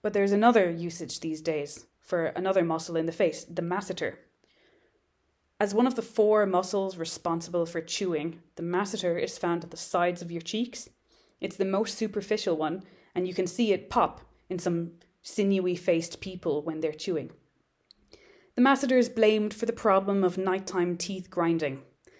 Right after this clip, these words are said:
So Botox is used to effectively shut down this muscle permanently and relieve the grinding problem. So that's grand and effective. But when you Botox a muscle, it isn't used.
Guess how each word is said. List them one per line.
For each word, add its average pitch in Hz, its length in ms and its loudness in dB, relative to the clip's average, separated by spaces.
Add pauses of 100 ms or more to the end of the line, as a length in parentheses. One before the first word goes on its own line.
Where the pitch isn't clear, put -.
(280)
So 196 160 2
Botox 190 500 0
is 180 140 -4
used 180 440 -6
to 208 120 -4
effectively 202 540 -2
shut 170 280 -6
down 165 220 0
this 160 160 -8
muscle 233 460 2 (180)
permanently 190 640 -2 (560)
and 180 220 2
relieve 180 320 -2
the 202 60 -2
grinding 202 400 4
problem. 147 400 -4 (1200)
So 294 140 0
that's 320 200 8
grand 156 340 0 (140)
and 196 140 0
effective. 170 560 -2 (720)
But - 320 4
when 180 140 -4
you 175 80 -4
Botox 240 480 4
a 208 40 2
muscle, 175 480 0 (240)
it 170 140 -8
isn't 196 240 -4
used. 160 460 -6